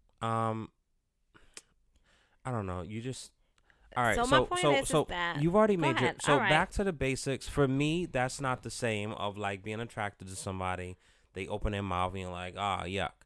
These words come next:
Speaker 1: For
Speaker 2: And not
Speaker 1: me
Speaker 2: because they got bad teeth or
Speaker 1: No,
Speaker 2: bad breath. It's
Speaker 1: but
Speaker 2: because
Speaker 1: that, but,
Speaker 2: they just don't.
Speaker 1: but that would do it for me. Or the equivalent for me personally, Daniel Laurent speaking,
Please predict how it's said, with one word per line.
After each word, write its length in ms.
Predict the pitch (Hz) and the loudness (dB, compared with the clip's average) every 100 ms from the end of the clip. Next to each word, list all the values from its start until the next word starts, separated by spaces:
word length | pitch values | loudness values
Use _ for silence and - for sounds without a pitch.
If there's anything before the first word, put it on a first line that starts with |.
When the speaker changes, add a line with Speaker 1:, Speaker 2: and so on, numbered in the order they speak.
| _ _ _ _ | _ _ _ _
Speaker 1:
For 160 | - 208 | -4 0
Speaker 2:
And 120 | 214 | 4
not 160 | 226 | 4
Speaker 1:
me 100 | 262 | 4
Speaker 2:
because 200 | 277 254 | 2 0
they 100 | 226 214 | 0 0
got 200 | 196 185 | 0 2
bad 260 | 180 147 | 0 -2
teeth 320 | - 262 180 - | -6 -6 -6 -6
or 140 | - 165 | -2 0
Speaker 1:
No, 80 | 170 | 2
Speaker 2:
bad 240 | 190 95 | 2 0
breath. 320 | 226 196 156 - | 0 0 0 4
It's 60 | |
Speaker 1:
but 140 | 135 127 | 6 6
Speaker 2:
because 240 | - 135 | 4 4
Speaker 1:
that, 40 | 120 | 6
but, 80 | 127 | 4
Speaker 2:
they 80 | |
just 260 | 170 170 175 | 2 -8 -4
don't. 100 | 175 | 4
Speaker 1:
but 180 | 127 - | 4 6
that 280 | 127 147 143 | 6 6 4
would 180 | 135 | 0
do 200 | 110 113 | 2 0
it 80 | 101 | 0
for 160 | - 107 | -2 -4
me. 360 | 110 95 82 - | 0 0 -2 -2
Or 400 | - 143 135 113 | 4 8 8 8
the 160 | 104 113 | 6 2
equivalent 600 | 107 - 139 120 120 110 | 0 0 0 2 -2 -4
for 240 | - 107 104 | -4 -4 -4
me 340 | 104 110 135 | -4 -6 -6
personally, 600 | - 143 123 104 90 92 | -6 -6 -6 -8 -8 -8
Daniel 460 | 95 90 98 104 127 | -6 -4 -2 -2 -2
Laurent 360 | 123 120 127 - | -2 -2 -4 -6
speaking, 580 | - 123 104 98 - | -8 -6 -6 -8 -10